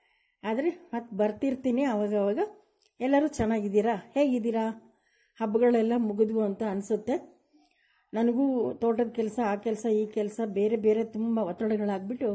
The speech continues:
ಬರೋಕ್ಕೆ ಆಗ್ತಾ ಇಲ್ಲ. ಸ್ನೇಹಿತರೆ, ಇವತ್ತು ಒಂದು ತಲೆ ಕೂದಲಿಗೋಸ್ಕರ ವಿಶೇಷವಾದ ಒಂದು ಜೆಲ್ ಮಾಡಿ ತೋರಿಸ್ತೀನಿ. ಈ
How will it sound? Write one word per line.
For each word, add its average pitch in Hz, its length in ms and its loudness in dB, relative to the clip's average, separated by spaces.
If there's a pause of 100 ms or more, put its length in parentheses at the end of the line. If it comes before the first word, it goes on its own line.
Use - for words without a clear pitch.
ಬರೋಕ್ಕೆ 196 340 -4
ಆಗ್ತಾ 208 320 -6
ಇಲ್ಲ. 214 100 -4 (640)
ಸ್ನೇಹಿತರೆ, 349 380 4 (120)
ಇವತ್ತು 277 240 0 (100)
ಒಂದು 214 120 2 (120)
ತಲೆ 339 200 6 (100)
ಕೂದಲಿಗೋಸ್ಕರ 247 680 4 (280)
ವಿಶೇಷವಾದ 339 680 4 (120)
ಒಂದು 208 140 -4 (100)
ಜೆಲ್ 262 280 4
ಮಾಡಿ 196 240 -2
ತೋರಿಸ್ತೀನಿ. 185 480 -4 (1500)
ಈ 302 120 2